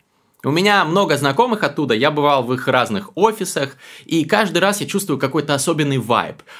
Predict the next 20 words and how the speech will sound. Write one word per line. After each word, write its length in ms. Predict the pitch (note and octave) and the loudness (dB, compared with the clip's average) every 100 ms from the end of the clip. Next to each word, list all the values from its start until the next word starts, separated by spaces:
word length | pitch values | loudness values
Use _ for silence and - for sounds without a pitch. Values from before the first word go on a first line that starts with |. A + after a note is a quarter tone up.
| - | -8
А 340 | - A#2 B2 A2 | 0 2 2 0
знакомые 640 | A2+ C3+ A3+ A#3+ F#3 B2 | 0 0 0 0 2 0
все 260 | G#2+ - D#3 | -2 0 0
рассказывают 720 | C3+ - C3+ A#2 A2 G2 G2 | 0 2 2 2 2 0 -2
истории 680 | G2+ - G3+ G3 E3+ C#3+ - - - | -4 0 2 2 2 0 -4 -12 -4
о 120 | A2 | 0
том, 340 | E3 D#3 B2+ - - | 2 0 -2 -8 -10
какие, 560 | - E3 D#3 C#3 A2 - - | -4 0 2 2 0 -6 -8
э, 280 | G2+ G2+ G2+ | -2 0 2
вокруг 360 | B2+ C3 D3+ D#3 | 2 2 -2 -2
них 220 | A#2+ - | -4 -2
классные, 640 | C3 C#3 D#3+ D#3 C#3 B2 | 2 2 2 0 0 0
светлые 580 | - A#2+ D3 D3+ C#3+ B2 | 0 0 -2 0 -2 0
люди 320 | B2 E3+ D3 | 0 0 0
работают, 640 | C3+ B2+ C3 B2+ A#2+ - | 0 0 0 -2 -4 -6
и 80 | A2+ | -6
я 320 | A2 D#3 F#3+ | 0 0 0
склонен 420 | F#3+ - C#3+ D3 A#2+ | -2 -2 0 0 -2
им 140 | C3+ | 0
верить. 460 | A#2 F2 - - | 0 -2 -4 -14